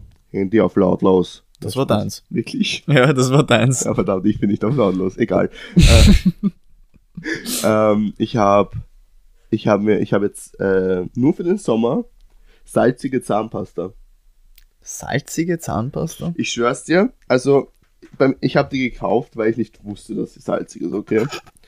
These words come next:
Speaker 1: So, du kannst dir vorstellen, wie das erste Erlebnis mit dieser Zahnpasta war. Ich hab mich wirklich fast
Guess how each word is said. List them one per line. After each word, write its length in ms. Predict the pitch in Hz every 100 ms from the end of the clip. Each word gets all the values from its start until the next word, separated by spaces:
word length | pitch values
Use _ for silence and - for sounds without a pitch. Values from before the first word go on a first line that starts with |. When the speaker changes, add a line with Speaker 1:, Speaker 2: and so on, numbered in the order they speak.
| - - -
Speaker 1:
So, 320 | 113 101 -
du 80 | 113
kannst 240 | 127 120 135
dir 40 |
vorstellen, 460 | - 113 123 127 117
wie 80 |
das 180 | 110 113
erste 360 | - 117 117 117
Erlebnis 400 | 104 110 104 107
mit 100 | 101
dieser 220 | 98 98
Zahnpasta 760 | 98 92 98 - 104 - 101
war. 180 | 95 101
Ich 120 | 113
hab 100 | 120
mich 220 | 110 - 107
wirklich 480 | 120 - 127 123
fast 260 | - 101